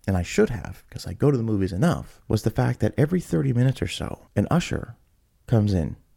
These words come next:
to check the status of each auditorium. And a few minutes after the potheads went scrambling out the door, on cue, a theater usher entered the auditorium. Now, as the usher began climbing the stairs, he, he was stopped in his tracks,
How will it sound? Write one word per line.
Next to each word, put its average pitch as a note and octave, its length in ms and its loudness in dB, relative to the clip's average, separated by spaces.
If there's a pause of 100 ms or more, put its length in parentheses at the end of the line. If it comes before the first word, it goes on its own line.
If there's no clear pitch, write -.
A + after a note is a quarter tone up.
(140)
to - 80 -8
check - 240 -2
the G2 80 -2
status E2+ 560 0
of - 180 -6
each - 220 -6
auditorium. C3 560 0 (240)
And A2+ 100 4
a A2 40 4
few E3+ 200 0
minutes D3 260 0
after G#2+ 220 0
the - 100 -4
potheads - 600 0
went F#2 180 2
scrambling G2 600 0
out F2+ 140 -2
the F2 60 0
door, F2+ 360 2 (160)
on A2 220 4
cue, C#3+ 360 0 (320)
a - 80 -2
theater C3 320 2
usher G2 300 0 (120)
entered F#2 260 0
the G2+ 100 6
auditorium. C#3 540 2 (220)
Now, A#2+ 140 4
as G3+ 220 2
the F#3+ 140 0
usher B2 260 -2
began G2 400 0
climbing G#2 420 0
the F2 60 -4
stairs, F#2 480 -2
he, C#3 140 -4 (300)
he G2+ 120 -2
was C#3 160 -2
stopped - 320 -4
in B2 60 0
his A#2+ 100 -4
tracks, - 580 -10